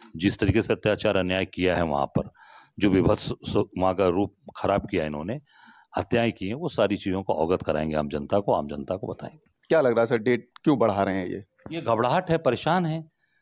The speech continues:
Speaker 1: घबरा चुके हैं, क्योंकि अत्याचार, अन्याय किया है, लोगों को घरों से निकाल निकाल कर इन्होंने जिस तरीके से उनके साथ गोलियां मारी हैं, उनको,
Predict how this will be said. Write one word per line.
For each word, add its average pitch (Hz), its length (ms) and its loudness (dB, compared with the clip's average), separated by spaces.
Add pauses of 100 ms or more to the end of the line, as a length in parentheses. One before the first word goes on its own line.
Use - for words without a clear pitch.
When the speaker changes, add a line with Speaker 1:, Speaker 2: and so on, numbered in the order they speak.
(220)
Speaker 1:
घबरा 120 260 2
चुके 143 280 -4
हैं, 120 320 -4
क्योंकि 117 280 0
अत्याचार, 120 480 0
अन्याय 120 260 2
किया 127 260 2
है, 120 260 0 (340)
लोगों 104 300 2
को - 280 -2
घरों 104 320 2
से 113 120 -2
निकाल 107 280 0
निकाल 110 280 0
कर 107 140 -2
इन्होंने 110 320 -4
जिस 101 200 -8
तरीके 104 240 -4
से 107 100 -4
उनके 104 200 -2
साथ 107 180 2
गोलियां 98 440 0
मारी 107 280 2
हैं, 104 120 -2
उनको, 101 240 -4